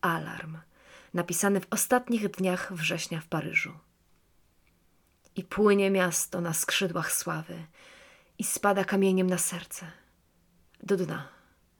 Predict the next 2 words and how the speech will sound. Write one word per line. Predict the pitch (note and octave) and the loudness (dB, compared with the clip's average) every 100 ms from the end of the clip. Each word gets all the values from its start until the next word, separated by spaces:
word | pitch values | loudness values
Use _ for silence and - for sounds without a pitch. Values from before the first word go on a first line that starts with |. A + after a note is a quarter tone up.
| _ _ _ _ _ _ _ - | _ _ _ _ _ _ _ -4
Ogłaszam | F3+ F#3+ F#3 F3+ - F3+ G3 G#3+ - _ _ - | 0 6 6 6 0 0 -2 -8 -14 _ _ 6
alarm | F3+ E3 D3+ C#3+ | 6 6 0 -8